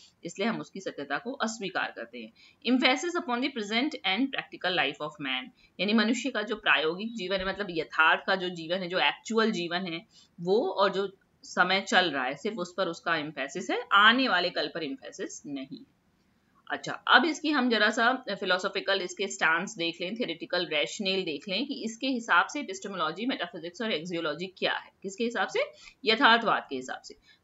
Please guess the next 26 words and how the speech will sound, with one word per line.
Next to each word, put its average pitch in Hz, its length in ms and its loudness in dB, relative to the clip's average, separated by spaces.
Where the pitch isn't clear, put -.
तो 440 80 2
तत्व - 680 0
मीमांसा, 254 920 4
एपिस्टेमोलॉजी 214 640 0
है 208 60 2
ना, 165 240 -2
अ, 190 140 -2
ज्ञान 226 340 6
मीमांसा, 147 540 0
जो 202 280 0
यथार्थवाद 247 760 2
है 330 60 -4
उसके 311 180 -4
हिसाब 254 300 2
से 311 160 -4
ज्ञान 196 540 4
क्या 151 220 -2
है 143 140 -4
या 185 120 4
ज्ञान 185 320 2
की 233 140 -6
प्राप्ति 214 380 0
कैसे 190 320 0
हो 180 120 -2
सकती 139 400 -10
है। - 60 -16